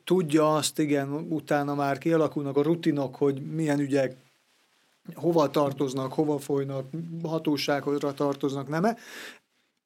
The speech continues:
Itt említetted a cégvezető felelősségét. Jön egy bejelentés, nincs megfelelően kivizsgálva, és akkor ezért a cégvezető a felelős. Szóval ezt akkor a cégvezető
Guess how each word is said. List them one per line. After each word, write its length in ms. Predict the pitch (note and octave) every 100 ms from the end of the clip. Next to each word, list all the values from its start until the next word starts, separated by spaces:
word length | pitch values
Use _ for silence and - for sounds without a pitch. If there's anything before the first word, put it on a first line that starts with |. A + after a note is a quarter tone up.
| _ _ -
Itt 140 | D3+
említetted 680 | D#3+ G3+ C4 F#3+ D#3 - D3 - -
a 280 | D3+ C#3 C#3
cégvezető 760 | C#3 - E3+ C#3+ B2+ B2+ B2+
felelősségét. 920 | A#2+ B2 A#2+ A#2 - - C#3 - -
Jön 140 | F3 F#3
egy 140 | C#3
bejelentés, 680 | C3 E3 D#3 D3 C3+ C3+ C3
nincs 280 | D#3 D3 -
megfelelően 800 | C3 - C#3 C3+ C3+ C3 B2+
kivizsgálva, 840 | B2 C#3 C3 A#2+ A#2 C3+ C3 B2+ C3+ - -
és 160 | - C#3+
akkor 300 | C#3 - -
ezért 300 | D3 C3+ C#3
a 60 | C#3
cégvezető 640 | C3+ C#3 C3 C3+ C#3 C#3+
a 40 | C#3
felelős. 460 | C#3 C3+ C3 - - - -
Szóval 220 | - D3+
ezt 160 | D3 -
akkor 280 | C#3+ - C#3+
a 80 |
cégvezető 720 | C3+ D3 C#3+ C#3 D3 C#3 C#3+